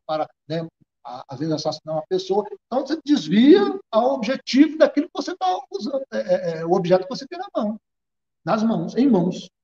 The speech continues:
certo? Então, às vezes, a pessoa é um gênio, ela inventa uma coisa boa,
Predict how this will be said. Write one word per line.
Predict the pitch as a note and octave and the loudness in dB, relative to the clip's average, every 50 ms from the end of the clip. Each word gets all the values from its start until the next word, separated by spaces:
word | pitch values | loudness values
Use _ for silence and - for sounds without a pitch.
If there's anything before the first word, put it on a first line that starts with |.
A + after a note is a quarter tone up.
| _ | _
certo? | - - G3 A#3 C#4+ C4+ - - - - - _ - | -2 2 4 6 6 4 2 -2 -6 -10 -14 _ -12
Então, | B3+ - - D4+ F4 | -2 2 6 8 8
às | E4 A3 | 8 6
vezes, | A#3+ B3+ C#4 | 4 2 2
a | C4 | 0
pessoa | - C#4 - C#4+ F4+ | -2 -2 -2 -2 0
é | G4 | 0
um | |
gênio, | - E3 G#3+ A3+ A#3+ A3 G3+ | 2 2 2 4 4 4 2
ela | F#3+ F#3+ | 2 2
inventa | G#3 - F#3 C4+ F4 - C#4+ | 2 2 0 0 0 0 -2
uma | - - | -2 -2
coisa | G#3+ G#3 G#3 G#3+ | -2 -4 -4 0
boa, | E3 E3+ F3 D#3+ D3 - | 2 4 4 4 4 2